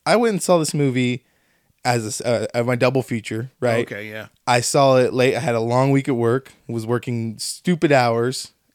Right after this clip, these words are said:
Speaker 2: Yeah.
Speaker 1: and I should not have gone to see this 'cause I had to get up, like, three hours after I got home to go back into work 'cause I got called in.
Speaker 2: Yeah.
Speaker 1: So,
Speaker 2: Oh, wow.
Speaker 1: I didn't get out of the theater till, like, one thirty in the morning.
Speaker 2: Oh,
Speaker 1: I,
Speaker 2: that,
Speaker 1: yeah.
Speaker 2: that sucks.
Speaker 1: Yeah, it, it was not fun for me.
Speaker 2: Yeah.
Speaker 1: But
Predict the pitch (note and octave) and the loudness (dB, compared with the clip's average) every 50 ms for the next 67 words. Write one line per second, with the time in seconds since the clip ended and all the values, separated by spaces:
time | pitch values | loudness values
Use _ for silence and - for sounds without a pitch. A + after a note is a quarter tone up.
0 | _ - C3 B2 A#2+ A2+ A2+ A2+ A2+ A2+ A2 A2 - - A#2+ - - - E3+ E3+ | _ -6 -4 -2 -2 -2 -2 -2 -4 -6 -8 -8 -6 -4 -4 -2 0 0 2 4
1 | F#3 E3 E3 D3+ D3 D#3 D3+ C#3 A#2+ - - E3 D3 - - B2 A#2+ A#2+ A#2 C3 | 4 4 4 2 2 2 0 0 0 -2 -2 -2 -2 -2 -2 -4 -2 -2 -2 -2
2 | A2+ A2 G#2+ B2 B2 B2 B2+ B2 - B2+ A2 G2+ _ - C3+ B2+ A#2+ A#2 A2+ A#2 | -4 -4 -2 -2 0 0 0 -2 -2 -6 -8 -8 _ -8 -4 -4 -2 0 0 0
3 | A#2 A2+ A#2 A2 G#2 - A#2+ A2+ A2+ A2+ G#2+ G#2+ B2+ A#2+ B2 B2+ B2 A#2 A2 A#2 | 0 0 -2 -4 -4 -4 -4 -2 -2 -2 -2 -2 -4 -4 -4 -4 -4 -4 -4 -4
4 | G#2 - E3+ F3+ F#3 A#2+ B2+ C3 - - A#2 A2+ A2+ - - B2+ A#2+ A2+ A#2 B2 | -4 -6 -6 -6 -4 -4 -4 -4 -6 -6 -8 -8 -8 -8 -4 -2 -2 -2 -2 -4
5 | C3 D3 C#3+ - C#3 A2+ G#2+ C#3+ B2+ - B2+ A#2+ G#2 - - - _ _ _ _ | -4 -6 -6 -10 -10 -8 -8 -8 -8 -8 -8 -10 -12 -14 -18 -20 _ _ _ _
6 | _ _ _ _ - - - - E3 D#3 D3+ C#3 A#2+ - - - E2 F2 F2+ F2 | _ _ _ _ -14 -4 2 4 4 6 6 4 2 -2 -12 -20 -20 -18 -18 -16
7 | E2+ F2 F2 - C#3 E3+ A3+ A3+ D3 A#2+ A#2 A2+ G#2+ G2+ - B2+ B2+ B2+ A2 - | -16 -10 -2 0 2 4 4 2 2 2 0 0 0 -2 -6 -6 -6 -6 -6 -8
8 | - - - G2 A2 A#2 A#2 A2+ A2 F#2+ - A#2 G#2 G2+ F#2 F2+ - C#2+ D2+ C2+ | -12 -16 -16 -16 -12 -10 -8 -8 -8 -10 -12 -12 -14 -14 -14 -18 -18 -18 -18 -18
9 | D2+ - - - _ _ - - D3 C3+ D3 B2+ B2 B2+ C3 B2 B2 C3+ C3 - | -18 -18 -20 -20 _ _ -6 -2 -2 0 -2 -2 -4 -8 -10 -6 -4 -4 -4 -4
10 | B2+ A#2+ - - - F#2+ F2 F#2 - - - F3 D3+ A#2+ A2+ A#2 C#3 D3 C#3 D#3 | -4 -6 -8 -8 -8 -10 -12 -16 -12 -2 4 4 6 6 6 4 2 2 4 4
11 | D#3 C#3 B2+ B2 C3+ B2+ A2+ - - B2+ A2+ G#2 - - A2 A2+ G#2 F2 F2 - | 4 4 2 2 0 0 0 0 -2 -4 -4 -4 -6 -8 -10 -10 -10 -12 -16 -20
12 | _ _ _ - C#3+ D3 C#3 C3 B2+ A#2+ A2+ | _ _ _ 2 4 8 8 8 8 6 2